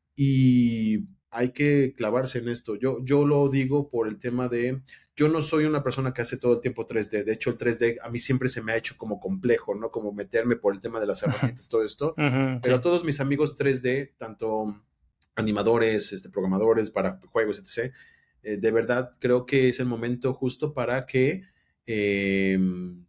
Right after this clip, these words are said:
Speaker 1: se claven en lo que viene porque está avanzando y yo definitivamente, más allá de que le vea como de que se va a acabar el boom, al contrario, creo que está creciendo por todas las posibilidades que se están,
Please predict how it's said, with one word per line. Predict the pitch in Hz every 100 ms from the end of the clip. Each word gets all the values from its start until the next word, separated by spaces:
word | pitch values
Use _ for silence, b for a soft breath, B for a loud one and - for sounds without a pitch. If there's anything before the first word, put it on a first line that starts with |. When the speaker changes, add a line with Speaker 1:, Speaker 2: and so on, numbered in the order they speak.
| _
Speaker 1:
se | - 110
claven | 127 123 135
en | 127
lo | 107 95
que | 98
viene | 110 117 123
porque | 104 95 101 98 95 95
está | 95 -
avanzando | 127 135 131 131 131 147
y | 139
yo | 135 135
definitivamente, | 123 - 117 135 135 135 131 131 127
más | 123 139 151
allá | 143
de | 143 139
que | 117
le | 113
vea | 123 131
como | 127 110 107
de | 104 98
que | 104 101
se | 95
va | 117
a | 131
acabar | 127 127
el | 123
boom, | 127 143 220 - _ _ _ -
al | 101
contrario, | 104 127 135 -
creo | 123
que | 123
está | - 127
creciendo | 127 127 127 123 123
por | 107
todas | 98 117
las | 113
posibilidades | 113 101 107 101 104 -
que | 101
se | 95
están, | 92 104 104 95